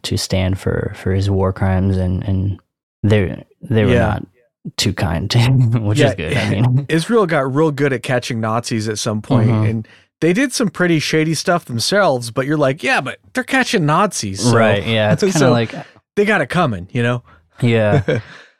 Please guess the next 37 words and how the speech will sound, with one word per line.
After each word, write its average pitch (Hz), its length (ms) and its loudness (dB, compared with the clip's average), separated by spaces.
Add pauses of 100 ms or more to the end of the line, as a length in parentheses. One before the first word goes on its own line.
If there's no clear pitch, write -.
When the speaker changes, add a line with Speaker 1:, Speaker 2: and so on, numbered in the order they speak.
(260)
Speaker 1:
That 143 160 2
show 160 280 2
was 135 220 2
weird 127 340 0
'cause 107 280 0
you 110 120 2
kinda, 135 500 0
at 117 300 -6
least 127 260 2
for 107 140 0
me, 117 320 2
like, 101 180 -2
I 107 60 0
started 135 400 2
rooting 110 480 0
for 113 180 -2
the 107 120 2
fact 107 320 0
that, 98 160 -2
like, 98 220 -2
Hitler 110 340 -2
got 107 180 2
away, 101 520 0 (580)
and 120 100 2
I 120 60 4
had 127 200 2
this 127 160 0
weird 117 240 0
conflict. 113 540 0
Like, 113 160 0
I 120 80 2
was 117 140 2
like, 110 140 -2
"Why 110 260 -2
am 147 180 2
I 131 80 2
rooting 110 640 0